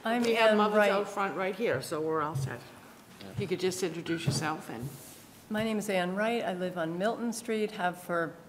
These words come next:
Speaker 1: thirty-one years. Um, and I filed the agenda item, um, but my colleague Ann Boland is going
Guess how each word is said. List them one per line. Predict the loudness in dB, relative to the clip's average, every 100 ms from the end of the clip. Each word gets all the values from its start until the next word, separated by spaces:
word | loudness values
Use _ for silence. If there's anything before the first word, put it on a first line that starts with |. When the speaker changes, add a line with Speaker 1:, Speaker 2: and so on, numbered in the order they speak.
| -8
Speaker 1:
thirty-one | -6 -4 -4 -6 -6 -4 -4 -2
years. | -2 0 0 -6 -14 -16 -8
Um, | -6 -4 -8 -12 -20 -20 -20 -6
and | -2 2 2 0 -2 -8 -14 -8
I | 0 2
filed | 0 0 0 0 -2
the | -4 -4 -6
agenda | -4 -4 -4 -4
item, | -2 -2 0 -2 -2 -6 -10 -16 -18 -20 -8
um, | -4 -4 -6 -8 -2
but | -2 -2 -10 -18 -12
my | -8 -8
colleague | -8 -2 0 0 -4 -10 -14
Ann | -8 -4 -4
Boland | -2 0 0 0 -2
is | -6 -8
going | -6 -6